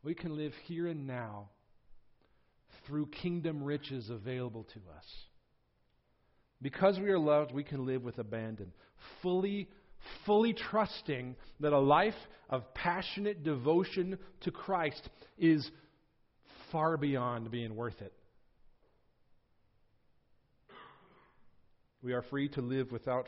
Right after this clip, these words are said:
fear because we know, not just here, but because we know we are loved. One of my favorite illustrations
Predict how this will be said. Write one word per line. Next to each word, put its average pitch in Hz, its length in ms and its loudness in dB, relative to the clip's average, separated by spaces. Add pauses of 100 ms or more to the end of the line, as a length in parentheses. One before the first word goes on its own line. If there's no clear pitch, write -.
fear 107 300 -8 (800)
because 120 580 -6
we 117 160 -6
know, 113 640 -6
not 123 300 -8 (520)
just 135 460 -6 (380)
here, 104 420 -10 (720)
but 101 100 -18
because 113 440 -8
we 107 80 -10
know 104 680 -12 (920)
we 113 140 -8
are 104 160 -8
loved. 95 440 -14 (2750)
One 139 160 0
of 139 100 0
my 117 260 -2
favorite 131 360 -2
illustrations 117 760 -8